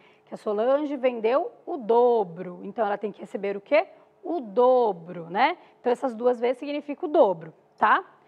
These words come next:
Então, ó, vamos lá. Solange, ela vai receber duas partes dessas aqui de trinta e cinco. Então, duas vezes trinta e cinco, setenta. Já a Maura vai receber só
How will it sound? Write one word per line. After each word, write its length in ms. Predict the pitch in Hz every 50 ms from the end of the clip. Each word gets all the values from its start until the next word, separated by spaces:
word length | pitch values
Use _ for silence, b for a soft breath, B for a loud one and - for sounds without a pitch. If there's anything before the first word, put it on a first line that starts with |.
| b b b _ _
Então, 240 | - 226 240 285
ó, 200 | 302 269 202 165
vamos 260 | 170 - 202 240 269 233
lá. 100 | 196 185
Solange, 680 | - - 302 311 311 285 262 240 254 285 285 330 392 587 415 -
ela 140 | 269 277 269
vai 140 | 254 254 240
receber 480 | 247 247 - 262 202 208 233 277 330 b b b b b _ _
duas 440 | - 285 392 370 370 381 415 453 -
partes 580 | - - 320 214 190 190 180 - - - 311 - - _ _ b b b b b b -
dessas 460 | - 240 214 208 208 - 285 262 240
aqui 220 | 269 277 277 262
de 140 | 214 220 254
trinta 280 | - 254 269 277 269 349
e 100 | 392 415
cinco. 240 | - - 208 175 175
Então, 160 | - 220 220
duas 240 | 214 220 214 208 185
vezes 180 | 202 202 202 -
trinta 260 | 262 269 269 262 339
e 80 | 359
cinco, 380 | 359 - - 339 381 - 453 453
setenta. 640 | - - 494 554 - - 277 196 185 170 - _ _ b b b b b b b b _
Já 260 | 202 180 226 208 208
a 40 | 214
Maura 640 | 226 220 202 190 180 180 185 196 226 285 359 480 480 - - _ _ _ _ _ _ _ _ _ _ _ _ _ _ _ - _ _ _ _ _ _ _ _ _ _ _ _ _ _ _ _ _ _ _ _ _ _ _ _ _ 427 _ _ _ 427 _ _ 427 427 _ _ _ _ _ _ _ _ _ _ _ _ _ _ _ _ -
vai 180 | 233 302 339 311
receber 400 | 349 339 - 349 311 254 294 285
só 340 | - - 330 330 339 339